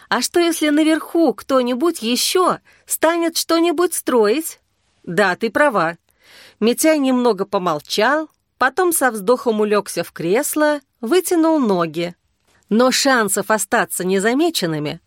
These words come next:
наверху больше. Я здесь много времени провёл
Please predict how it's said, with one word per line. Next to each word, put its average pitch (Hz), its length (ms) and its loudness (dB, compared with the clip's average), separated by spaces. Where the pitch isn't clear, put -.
наверху 190 560 0
больше. 170 640 0
Я 226 260 2
здесь 247 280 -2
много 269 360 2
времени 214 440 0
провёл 170 500 -2